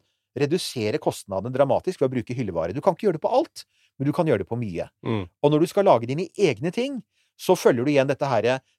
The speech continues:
Speaker 1: teste, du, du bygger det, tester det, og hvis det eksploderer, så lærer du av det, og så tester du det igjen, ikke sant? Rapid development, som er sånn typisk, eh, Silicon Valley-konsept, som man også innfører. Og det er ikke, de, det er ikke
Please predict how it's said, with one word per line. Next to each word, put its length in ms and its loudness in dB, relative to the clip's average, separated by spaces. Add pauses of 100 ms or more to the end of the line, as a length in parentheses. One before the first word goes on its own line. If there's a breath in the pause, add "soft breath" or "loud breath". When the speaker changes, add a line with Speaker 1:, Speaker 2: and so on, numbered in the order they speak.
Speaker 1:
teste, 560 -2
du, 220 -2
du 100 -6
bygger 320 -2
det, 80 6 (320)
tester 300 -2
det, 80 4 (180)
og 80 -4
hvis 120 -2
det 100 0
eksploderer, 420 2
så 140 -8
lærer 240 0
du 80 2
av 80 4
det, 160 6
og 80 -2
så 80 -6
tester 240 -4
du 20 -12
det 120 2
igjen, 180 -2
ikke 140 -8
sant? 180 2 (340 soft breath)
Rapid 380 -2
development, 640 0
som 240 -6
er 100 2
sånn 220 -2
typisk, 480 -10
eh, 180 2
Silicon 380 -4
Valley-konsept, 640 -4 (260 soft breath)
som 160 0
man 140 2
også 260 -4
innfører. 540 -2 (260)
Og 80 2
det 60 6
er 60 -10
ikke, 180 -4
de, 160 0
det 100 2
er 60 -10
ikke 140 -8